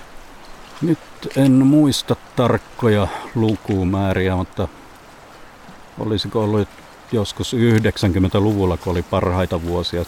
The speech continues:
Silloin kalaa tuli paljon kalastajillekin, ja, mut se on vaihdellut paljon, ja nyt on,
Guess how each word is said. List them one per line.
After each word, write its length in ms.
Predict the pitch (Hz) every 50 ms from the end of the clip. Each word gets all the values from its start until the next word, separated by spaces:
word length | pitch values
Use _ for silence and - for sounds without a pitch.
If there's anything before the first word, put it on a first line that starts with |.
| - -
Silloin 380 | - - - 95 90 92 87 78
kalaa 320 | - 95 87 90 87 90
tuli 240 | - - 92 90 87
paljon 380 | - - 92 87 90 90 85 73 85 110 - - - - - - - - - - - - - -
kalastajillekin, 1040 | - 104 95 90 87 - - 95 82 85 85 82 87 90 - - - - 92 90
ja, 120 | 87 82 76 - - - - - - - - - - - - - - - - - - - - -
mut 160 | 107 98 -
se 140 | - - 104
on 180 | 85 98 117
vaihdellut 460 | 120 107 101 92 92 104 95 90 87 - - -
paljon, 380 | 101 92 90 87 87 87 92
ja 100 | 90 87 - -
nyt 220 | 139 123 113 - -
on, 340 | 117 101 95 98 95 98